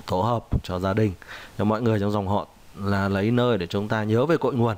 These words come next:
Rồi bây giờ tôi sẽ hướng dẫn các bạn xem qua chi tiết cái nội thất ngôi nhà này. Quan trọng là cái nội thất có đẹp hay không, ra thực tế nó có chính xác hay không. À, trước khi xem lại nội thất thì các bạn sẽ xem qua cho tôi một chút về cái công năng mặt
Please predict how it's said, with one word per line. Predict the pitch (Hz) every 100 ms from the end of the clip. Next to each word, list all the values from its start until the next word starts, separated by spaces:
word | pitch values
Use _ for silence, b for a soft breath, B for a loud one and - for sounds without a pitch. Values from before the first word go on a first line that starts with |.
| - B B B B B
Rồi | 127 131
bây | 143
giờ | 143 131
tôi | 135 113 104
sẽ | - 104
hướng | 123
dẫn | 117 101
các | 123
bạn | 123 101
xem | - 113 113
qua | 107
chi | 107 110
tiết | 110 135
cái | 131
nội | 110 -
thất | 127 -
ngôi | 113
nhà | 107 98
này. | 98 85
Quan | - 104
trọng | - 101 98
là |
cái | 92
nội | 110 92
thất | 117 117
có | -
đẹp | 110 95
hay | 90
không, | - 110 - B B
ra | 104 104
thực | 101 92
tế | - 98 104
nó | 107
có | 104 104
chính | 113 135
xác | 165 151
hay | 127
không. | 127 110 - - - - - - - - - - B B B B
À, | - 120
trước | 180
khi | 185 175 170
xem | 151 165 160
lại | 147 123 131 113
nội | 110 104
thất | 156 156
thì | 131
các |
bạn | 139 127
sẽ | 110
xem | - 120
qua | 120 120 117
cho | 113
tôi | 113 113
một | 98
chút | - 175
về | 147 127
cái | 107
công | 104 120
năng | 120
mặt | 117